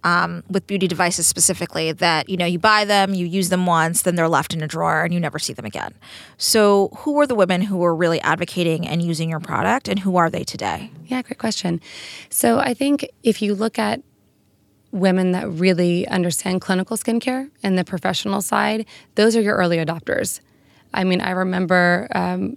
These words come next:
Speaker 2: clearly a girlfriend who said, "Jamie, my skin, after I use Glow Pro, feels exactly like my skin does the next morning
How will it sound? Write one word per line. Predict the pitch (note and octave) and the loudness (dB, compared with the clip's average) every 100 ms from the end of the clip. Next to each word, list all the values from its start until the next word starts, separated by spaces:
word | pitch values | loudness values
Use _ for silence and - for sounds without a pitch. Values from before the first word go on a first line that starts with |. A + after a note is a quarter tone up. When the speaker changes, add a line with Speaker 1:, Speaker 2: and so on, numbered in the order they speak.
| - | -12
Speaker 2:
clearly | - G3 F#3 F3+ | -2 2 4 2
a | - | 0
girlfriend | E3+ F3+ F3+ - F3 F3+ F3 - - - _ | 2 2 2 0 0 0 -2 -6 -20 -20 _
who | - | -4
said, | F#3 F#3+ F3 E3+ - _ _ - | 0 2 0 0 -6 _ _ -6
"Jamie, | G#3+ G#3+ F3+ - _ _ _ _ _ - | 0 2 0 -4 _ _ _ _ _ 0
my | G3 G#3 | 2 2
skin, | G#3+ - - E3 F#3 C4 D4+ | 0 -2 0 0 0 -4 -4
after | - F#3 G#3 | -6 -4 -2
I | |
use | G3 F#3+ F#3+ | 0 -2 -4
Glow | - E3+ | -2 -2
Pro, | E3+ A#3 B3+ C#4 _ _ _ | 0 -4 -4 -8 _ _ _
feels | - - A3 G#3 - | -8 4 6 6 2
exactly | A3+ E3 E3+ D#3+ F#3+ F#3 - F#3+ - - - | -2 -2 0 2 0 -2 -4 -2 -2 -4 -4
like | G3 F3 | -2 0
my | F#3 F3+ | -2 -2
skin | - G3 F#3+ | -2 -2 0
does | F3 F#3 G3+ G#3 - _ _ _ | -2 -2 -4 -8 -12 _ _ _
the | G#3 F#3+ | -2 0
next | F#3 F#3 - | 2 0 0
morning | G3 F#3+ F#3+ F3 F3 | -2 0 2 2 0